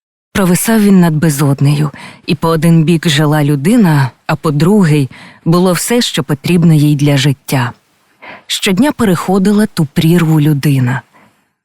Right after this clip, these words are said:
І жити б їй вічно, коли б місточок не вужчав з кожним днем.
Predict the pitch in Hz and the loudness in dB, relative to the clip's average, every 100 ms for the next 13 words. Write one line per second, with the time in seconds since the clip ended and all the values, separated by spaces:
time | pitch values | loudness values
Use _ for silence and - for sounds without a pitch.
0 | _ 208 160 196 196 180 143 175 151 180 | _ -2 0 0 -2 -4 0 0 2 2
1 | 214 - 190 160 - - - 175 160 156 | 0 0 0 -2 -4 -18 -8 -2 0 2
2 | 165 - 247 247 160 - 156 143 220 - | 0 0 -2 -2 -4 -2 -2 0 0 -2
3 | - 156 - - 165 160 151 139 143 135 | -4 -6 -6 -4 -2 0 0 0 0 -2
4 | 127 | -2